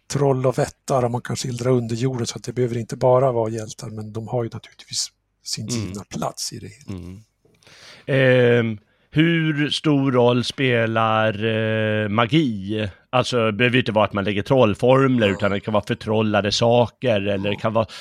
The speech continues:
Speaker 2: saker som har en särskild laddning, som, som i ditt fall med det här, givetvis det här svärdet då,
Speaker 1: Ja.
Speaker 2: som ska få världen att, att brinna enligt myten. Eh, men det kan ju vara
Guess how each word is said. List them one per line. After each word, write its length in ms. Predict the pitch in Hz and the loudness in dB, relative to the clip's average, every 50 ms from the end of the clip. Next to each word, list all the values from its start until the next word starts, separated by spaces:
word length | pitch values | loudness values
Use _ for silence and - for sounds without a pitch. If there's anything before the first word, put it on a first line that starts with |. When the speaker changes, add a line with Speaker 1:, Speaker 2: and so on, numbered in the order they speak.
| - | -10
Speaker 2:
saker 460 | _ - - 123 110 104 - - 135 120 | _ 0 2 2 2 2 0 -2 -2 -2
som 160 | - 131 120 | 0 0 -2
har 100 | 107 98 | -2 -2
en 60 | 92 | -2
särskild 420 | - - 131 117 - 110 101 92 98 | 0 0 0 0 0 -4 -6 0 2
laddning, 640 | 123 127 117 107 92 90 98 117 139 147 139 117 107 | 2 2 2 0 -4 -4 -2 0 2 2 2 0 -2
som, 280 | - - 107 104 101 - - - - | -2 0 0 0 0 -4 -8 -20 -10
som 220 | - - 143 120 117 | -2 0 0 2 2
i 60 | 117 | 0
ditt 260 | 95 127 143 135 - | 0 0 -2 -2 -4
fall 380 | - - - 110 98 95 101 95 | -6 0 2 2 4 4 2 2
med 140 | 98 101 | 0 2
det 60 | 98 92 | 2 2
här, 240 | 90 98 95 92 - - - - - - | 2 0 0 -2 -6 -10 -20 -20 -12 -6
givetvis 520 | 113 117 113 107 110 _ - 110 98 - | -4 -2 -2 -2 -2 _ -4 -4 -4 -2
det 80 | - 104 | -4 -2
här 140 | 90 98 | -2 -2
svärdet 600 | 92 - - 117 110 113 123 131 135 127 127 120 | -4 0 2 4 4 4 4 2 2 2 2 0
då, 220 | - - 113 117 110 110 | 0 0 -2 -2 0 -2
Speaker 1:
Ja. 40 | 107 | -2
Speaker 2:
som 220 | 101 95 95 92 87 _ - - - | -2 -2 -4 -4 -8 _ -18 -20 -16
ska 240 | _ - - - 113 | _ -8 -4 -4 -4
få 180 | - - 131 120 | -2 0 -2 2
världen 640 | 101 120 113 107 113 104 98 110 107 104 101 95 _ - - - _ | 2 4 4 4 2 2 0 -2 -2 -2 -4 -6 _ -14 -20 -12 _
att, 200 | - 110 - - | -4 -4 0 2
att 160 | 127 107 - | 0 0 0
brinna 580 | 95 - 127 135 127 120 107 107 120 135 143 143 | 0 0 2 2 2 0 0 0 0 0 2 2
enligt 320 | 139 135 127 123 123 - | 2 2 2 2 0 0
myten. 760 | 113 107 104 92 92 92 - - - 110 98 92 95 95 95 98 95 95 _ - - - - _ - | 0 -2 0 0 -2 -4 -6 -4 -2 -2 0 0 -2 -2 -2 -2 -2 -4 _ -18 -20 -20 -20 _ -2
Eh, 200 | 117 110 104 104 | 2 2 2 2
men 160 | 110 117 117 | 2 0 0
det 80 | 113 | 0
kan 120 | 113 - 127 | 0 0 2
ju 40 | 123 | 4
vara 120 | 127 131 | 4 4